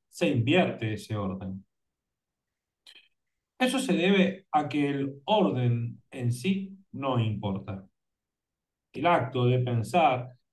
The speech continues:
y sus resultados son en realidad simultáneos,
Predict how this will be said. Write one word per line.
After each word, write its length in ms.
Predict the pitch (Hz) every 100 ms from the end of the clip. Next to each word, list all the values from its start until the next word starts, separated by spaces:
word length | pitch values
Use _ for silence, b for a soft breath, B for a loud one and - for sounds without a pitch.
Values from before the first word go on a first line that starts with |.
| _ -
y 280 | 139 135 -
sus 340 | - - 127 120
resultados 640 | 127 127 127 185 170 120
son 160 | 175 151
en 140 | 120
realidad 340 | 117 117 147 160
simultáneos, 880 | 120 107 117 123 202 107 101 101